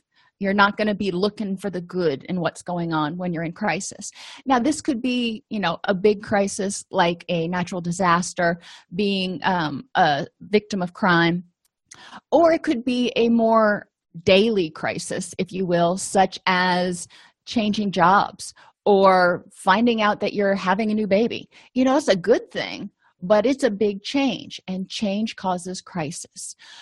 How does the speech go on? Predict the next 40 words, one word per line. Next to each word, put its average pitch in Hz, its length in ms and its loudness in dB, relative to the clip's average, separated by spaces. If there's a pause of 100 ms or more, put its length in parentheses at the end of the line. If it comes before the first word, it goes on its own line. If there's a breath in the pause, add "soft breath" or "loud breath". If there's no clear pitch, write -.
(180 loud breath)
So 233 260 2
being 302 420 0
aware 233 440 2
that 190 240 -6
any 311 260 2
big 208 340 -4
change 220 480 -4
in 233 80 -4
your 233 140 -2
life 208 420 0 (340 loud breath)
is 220 140 -4
probably 277 720 4
going 226 440 0 (120)
to 226 540 -4 (240)
alter 254 440 4
the 240 120 0
way 208 140 2
you 208 180 -2
think 220 280 -6
about 202 300 -2
things 196 380 -4
and 226 120 2
maybe 262 280 2
prevent 226 520 -2
you 233 100 -6
from 208 220 -6
seeing 214 400 -6
the 196 80 -4
whole 202 240 -4
picture. - 560 -12 (440 loud breath)
So - 120 0
if 233 140 0
you 240 80 -2
start - 520 2
feeling 220 320 -2
negative, 180 420 -2
you 170 120 -8
start - 480 -4
getting 170 240 -2
stuck, - 600 -6